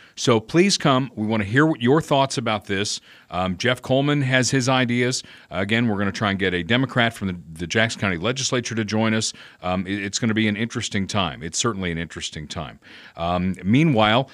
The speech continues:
the cities of Independence and Lee's Summit now have sued Jackson County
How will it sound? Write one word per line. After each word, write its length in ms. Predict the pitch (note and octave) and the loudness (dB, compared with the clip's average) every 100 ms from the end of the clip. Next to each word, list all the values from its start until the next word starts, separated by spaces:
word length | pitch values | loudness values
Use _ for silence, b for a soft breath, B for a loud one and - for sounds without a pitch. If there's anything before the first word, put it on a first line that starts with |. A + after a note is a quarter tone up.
| B | B
the 80 | F#2 | -6
cities 460 | - C#3 C3 A#2 | 0 2 2 2
of 160 | G#2+ G2 | 0 0
Independence 720 | B2 A#2 A2+ A#2 B2 C#3 - - | 0 0 0 0 2 2 0 -4
and 300 | A#2+ C3+ D3+ | 0 2 2
Lee's 240 | C#3 C3 - | 2 2 2
Summit 340 | C#3 D3 C#3+ | 2 2 0
now 360 | F#2 F2 F#2 G#2 B B | -2 0 -2 -4 B B
have 320 | - G#2 G#2 G2+ | -2 2 2 2
sued 800 | - - A3 F#3+ G#2+ G#2+ B2+ _ _ _ _ - | -2 2 6 6 6 2 -4 _ _ _ _ -6
Jackson 420 | A2 G2+ - G2 | 0 0 0 -4
County 420 | G2 E2 F2 A2 | -2 0 -2 -4